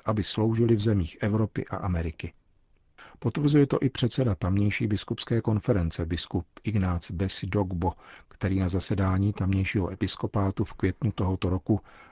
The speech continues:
pranířoval fenomén potulných kněží.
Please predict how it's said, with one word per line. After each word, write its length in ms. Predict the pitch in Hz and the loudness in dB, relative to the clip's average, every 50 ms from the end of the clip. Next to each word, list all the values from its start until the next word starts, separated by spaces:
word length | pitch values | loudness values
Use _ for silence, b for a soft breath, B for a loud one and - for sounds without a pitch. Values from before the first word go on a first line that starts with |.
| B B | B B
pranířoval 640 | - 113 113 120 120 117 107 90 80 78 78 80 80 | 0 2 4 4 4 4 2 0 0 -2 -4 -6 -6
fenomén 520 | - - 95 95 90 87 90 90 87 85 - - | -2 -2 0 0 0 0 0 0 0 -2 -4 -4
potulných 600 | - 95 - - - 113 104 101 101 98 95 - | -6 -6 -6 -4 -4 -2 0 0 0 0 0 -2
kněží. 460 | - - 120 120 110 101 85 78 71 | -2 0 2 2 2 0 -2 -4 -6